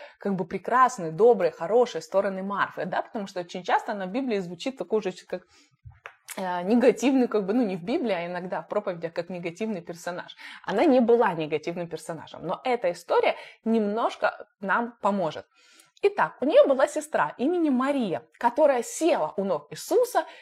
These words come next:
и слушала слово его. Ну, вообще, когда собирался Иисус, все только то и делали, что садились и его слушали, потому что это была мудрость, это был хлеб прям с неба.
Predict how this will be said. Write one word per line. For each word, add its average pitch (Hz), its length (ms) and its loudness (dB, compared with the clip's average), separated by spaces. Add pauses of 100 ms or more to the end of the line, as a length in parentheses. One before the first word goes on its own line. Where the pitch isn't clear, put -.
(120)
и 208 100 -2
слушала 226 500 0
слово 190 420 -2
его. 165 360 -4 (200)
Ну, 262 80 4
вообще, 311 200 2
когда 202 180 6
собирался 208 520 2
Иисус, 453 320 4
все 262 160 -4
только 254 200 0
то 247 120 4
и 233 60 6
делали, 202 280 4
что 185 160 -4
садились 254 460 0
и 208 40 0
его 196 200 2
слушали, 208 520 -2
потому 185 320 -6
что 202 140 -4
это 196 140 -2
была 190 240 0
мудрость, 202 480 0
это - 120 -2
был 214 160 0
хлеб 240 460 2
прям 220 220 -4
с - 180 -16
неба. 220 460 0